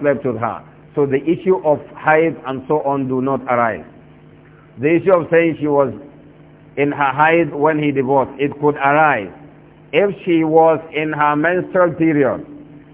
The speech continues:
and then he pronounced a divorce, some ulama say the divorce does not hold. Some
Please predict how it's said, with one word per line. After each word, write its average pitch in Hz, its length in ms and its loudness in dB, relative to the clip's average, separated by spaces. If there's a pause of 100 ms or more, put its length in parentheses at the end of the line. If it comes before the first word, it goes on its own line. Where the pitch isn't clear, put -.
(140)
and 135 240 2
then 156 220 2
he 147 80 0
pronounced 139 540 0
a 139 40 -2
divorce, 120 460 0 (440)
some 160 180 2
ulama 151 520 2
say 139 140 2
the 127 120 0
divorce 127 540 0 (240)
does 123 200 -2
not 127 240 -4
hold. 113 400 -6 (840)
Some 165 220 2